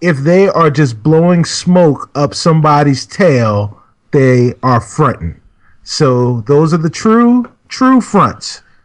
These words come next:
So here we go. Uh, bullet point one, Uncharted P S four three-minute trailer showcasing in-engine footage interspersed with gameplay segments. Visuals are supposedly unprecedented and set a benchmark for console graphics.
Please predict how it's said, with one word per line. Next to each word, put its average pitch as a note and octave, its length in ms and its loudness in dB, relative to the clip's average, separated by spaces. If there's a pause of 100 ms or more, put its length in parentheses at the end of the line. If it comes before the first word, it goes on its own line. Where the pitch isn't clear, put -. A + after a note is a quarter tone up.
(200)
So F3 200 0
here A3+ 180 2
we A3 120 2
go. G#2+ 440 -4 (800)
Uh, C#3+ 460 0 (100)
bullet A3 300 0
point G#3+ 260 0
one, D#3+ 400 0
Uncharted G#3+ 520 0 (180)
P G#3+ 120 0
S F#3+ 140 -2
four G3 260 0
three-minute F#3+ 540 0
trailer F#3 480 2 (280)
showcasing F#3+ 720 0
in-engine A3 580 2
footage C#3+ 600 0 (100)
interspersed G3+ 540 0
with C3 140 0
gameplay F3 460 2
segments. B2 800 -2 (220)
Visuals F3+ 400 4
are F3 80 2
supposedly E3+ 760 0 (120)
unprecedented E3+ 1000 0 (300)
and C#3+ 280 2
set F#3+ 300 0
a F3 100 2
benchmark D#3+ 560 -2
for D3 100 -4
console E3 460 0
graphics. C#3 640 -4